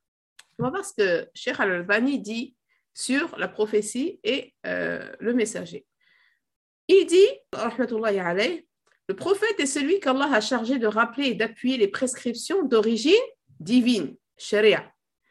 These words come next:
déjà révélées avant lui. Quant au messager, c'est celui qu'Allah a envoyé avec des prescriptions d'origine divine, toujours, soit que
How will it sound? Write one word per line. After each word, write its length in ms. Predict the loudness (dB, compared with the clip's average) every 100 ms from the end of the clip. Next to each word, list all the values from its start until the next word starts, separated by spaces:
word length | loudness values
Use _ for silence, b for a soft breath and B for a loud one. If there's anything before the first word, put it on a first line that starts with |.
| _ _ _ _ -6
déjà 480 | 2 4 6 6
révélées 680 | 4 0 -2 0 2 0 -2 _
avant 400 | 2 4 2 0
lui. 460 | 2 2 0 -8 _ _ _ b b b b b _
Quant 360 | 6 8 8
au 60 | 6
messager, 680 | 4 4 2 2 0 -4 _ -12
c'est 240 | -6 -2 2
celui 420 | 6 6 4 2
qu'Allah 440 | 4 4 4 6
a 60 | 6
envoyé 420 | 6 2 2 2
avec 240 | 0 -2 -4
des 100 | -8
prescriptions 760 | -4 -4 -2 -2 -4 0 0
d'origine 580 | 2 2 2 2 0 0
divine, 380 | -4 0 0 0 -4
toujours, 540 | -2 0 2 2 0 -12 -20 _ _ _ _ _ _ _ -4
soit 440 | 4 8 8 6
que 320 | 6 6 4